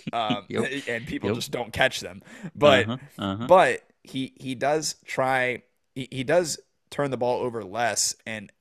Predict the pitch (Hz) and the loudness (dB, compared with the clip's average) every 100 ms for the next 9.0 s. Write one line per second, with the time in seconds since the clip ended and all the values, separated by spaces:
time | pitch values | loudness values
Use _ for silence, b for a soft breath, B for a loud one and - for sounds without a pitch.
0 | _ 107 139 - 139 98 101 120 135 110 | _ -6 -4 0 0 0 -2 0 2 0
1 | - - 110 107 98 - - _ - 107 | -4 -6 -10 -8 -8 -8 -10 _ -10 -8
2 | 92 _ _ - 120 117 120 104 87 98 | -10 _ _ -2 0 0 0 -4 -6 -6
3 | 135 131 110 92 85 90 - 87 - 80 | -4 -4 -2 -4 -4 -6 -8 -10 -14 -10
4 | 101 95 - - _ - 98 95 101 - | -8 -8 -10 -14 _ -18 -10 -8 -8 -6
5 | - - - - 220 107 101 110 110 107 | -6 -8 -10 -8 -8 -8 -8 -6 -8 -4
6 | 147 127 - - 64 - - 92 98 95 | -2 -4 -6 -14 -14 -12 -12 -8 -6 -4
7 | - - _ 87 98 60 92 95 67 76 | -4 -6 _ -16 -16 -16 -14 -14 -12 -12
8 | 98 95 - 101 - - 104 98 98 98 | -12 -12 -12 -6 -4 -4 -4 -8 -8 -14